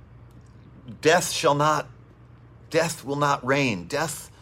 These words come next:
is defeated." And they said, "Of course we know that you're gonna raise him in the last day,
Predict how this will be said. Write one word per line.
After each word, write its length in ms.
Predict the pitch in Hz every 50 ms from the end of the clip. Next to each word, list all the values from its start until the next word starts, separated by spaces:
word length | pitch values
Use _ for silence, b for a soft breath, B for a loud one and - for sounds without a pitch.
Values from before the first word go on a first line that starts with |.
| b b b b b b b
is 140 | - 135 123
defeated." 560 | - 131 - - - 143 147 131 110 - - - - - b b b b b b b b b b -
And 100 | 127 131
they 80 | 131 131
said, 180 | 127 - 151
"Of 120 | 143 143 143
course 340 | - - 151 156 160 151 -
we 140 | 143 143
know 260 | 139 139 143 147 147 143
that 220 | 127 131 127 - - - - - -
you're 120 | - 123 117
gonna 160 | 131 127 120
raise 360 | 113 131 135 143 139 127 -
him 140 | 143 135 131
in 80 | 123
the 80 | 120 117
last 340 | 120 123 123 123 123 - -
day, 340 | 139 139 147 143 135 131